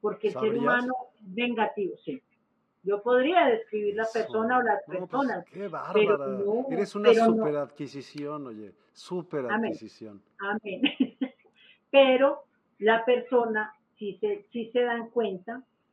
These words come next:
Speaker 1: y, y ahí uno se da, sin que yo abra mi boca y diga quién o quiénes fueron, con el paso de los días,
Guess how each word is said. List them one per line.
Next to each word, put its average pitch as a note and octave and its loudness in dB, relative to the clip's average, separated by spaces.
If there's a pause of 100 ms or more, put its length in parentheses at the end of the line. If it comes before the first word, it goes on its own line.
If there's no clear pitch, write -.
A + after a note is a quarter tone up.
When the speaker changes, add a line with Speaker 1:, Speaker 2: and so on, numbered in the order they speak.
(300)
Speaker 1:
y, F3+ -2 (260)
y A3 0
ahí A3 6 (100)
uno B3+ -6
se C4 -4
da, A3 -6
sin C4+ 0
que C4 2
yo C#4 4
abra D4 4
mi D#4 -4
boca B3+ 0
y C#4 -2
diga C4+ -2 (240)
quién C#4 0
o C4+ -6
quiénes B3 -4
fueron, A3 -4 (640)
con A3+ 0
el A3 0
paso C4 -2
de C4 -2
los B3 -2
días, F3 -6